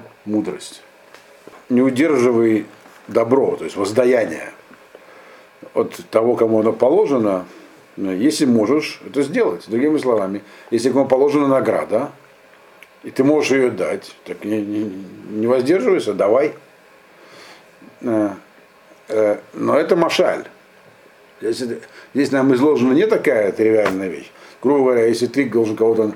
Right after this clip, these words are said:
если в твоих силах наградить достойного, так и награди. Понятно, это и так. Здесь это машаль. А что является малицой? Или немшалем, по-наш-, по-простому?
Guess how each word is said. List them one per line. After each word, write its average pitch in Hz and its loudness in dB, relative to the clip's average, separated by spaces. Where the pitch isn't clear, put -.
если - -2
в - -14
твоих 147 0
силах 127 0
наградить 123 2
достойного, 233 2
так 214 -6
и 90 -8
награди. 127 -2
Понятно, 190 -2
это 139 -2
и 135 0
так. - -6
Здесь 180 2
это 139 0
машаль. 131 0
А 82 -4
что 160 2
является 156 2
малицой? 117 0
Или 107 -6
немшалем, 98 -6
по-наш-, 107 -6
по-простому? 113 -8